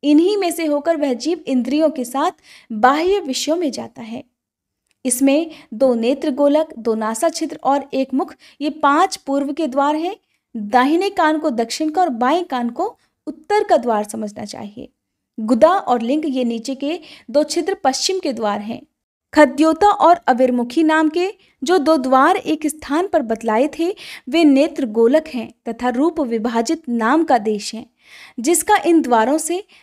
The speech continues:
जीव चक्षु इंद्रिय की सहायता से अनुभव करता है।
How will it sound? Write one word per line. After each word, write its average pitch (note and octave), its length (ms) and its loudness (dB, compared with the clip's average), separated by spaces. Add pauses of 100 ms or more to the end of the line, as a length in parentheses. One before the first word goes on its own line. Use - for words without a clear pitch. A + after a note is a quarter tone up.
(120)
जीव D4 420 2
चक्षु E4+ 480 0 (100)
इंद्रिय D4 340 2
की F#4 160 -4
सहायता A3+ 440 -2
से - 140 -6
अनुभव B3 400 -4
करता A#3 340 -10
है। A3 220 -12